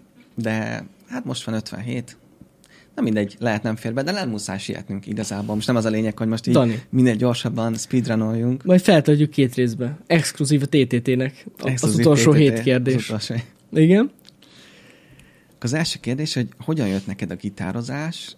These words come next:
Speaker 1: Volt, aki inspirált esetleg a családban, vagy teljesen önmagadtól?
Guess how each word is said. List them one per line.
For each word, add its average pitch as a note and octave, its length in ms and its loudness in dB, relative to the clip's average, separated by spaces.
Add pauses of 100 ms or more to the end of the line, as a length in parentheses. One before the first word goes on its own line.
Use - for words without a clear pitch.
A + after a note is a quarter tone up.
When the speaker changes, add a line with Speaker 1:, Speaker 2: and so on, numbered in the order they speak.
Speaker 1:
Volt, A#2 180 -4
aki G#2 200 -10
inspirált A2+ 460 -4
esetleg A2 360 -10
a G2+ 60 -10
családban, B2 480 -4
vagy A#2 120 -4
teljesen G2+ 340 -6
önmagadtól? F#2+ 720 -8